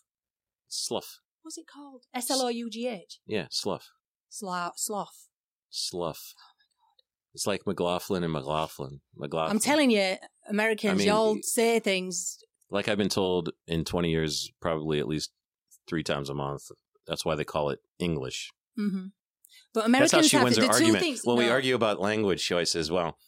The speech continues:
Speaker 1: that's why, so I'm right and you're wrong 'cause that's what they call it
Speaker 2: No,
Speaker 1: English."
Speaker 2: but, like, uh, the majority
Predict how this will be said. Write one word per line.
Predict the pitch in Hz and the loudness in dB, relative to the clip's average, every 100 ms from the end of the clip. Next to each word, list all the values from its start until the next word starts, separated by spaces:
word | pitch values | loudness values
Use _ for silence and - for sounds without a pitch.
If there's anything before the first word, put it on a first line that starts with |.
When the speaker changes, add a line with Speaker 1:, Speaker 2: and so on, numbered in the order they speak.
| _ _ | _ _
Speaker 1:
that's | - - | -10 -6
why, | 202 _ _ - _ | -6 _ _ -20 _
so | - 110 - | -4 -4 -2
I'm | 107 120 | -2 0
right | 104 123 | 2 0
and | 110 | 0
you're | 92 | 0
wrong | 95 98 | 2 0
'cause | 98 | -4
that's | 73 - | -6 -4
what | 78 | -6
they | |
call | - 76 | -4 -4
it | 71 | -2
Speaker 2:
No, | 392 | -2
Speaker 1:
English." | 247 165 - | -4 -6 -4
Speaker 2:
but, | 254 139 107 - _ | -4 -4 -12 -20 _
like, | 285 254 | -4 -4
uh, | 226 175 _ _ _ _ _ _ | -4 -10 _ _ _ _ _ _
the | 262 | 4
majority | 254 - 294 285 269 - 208 175 | 4 4 4 4 2 0 -2 -2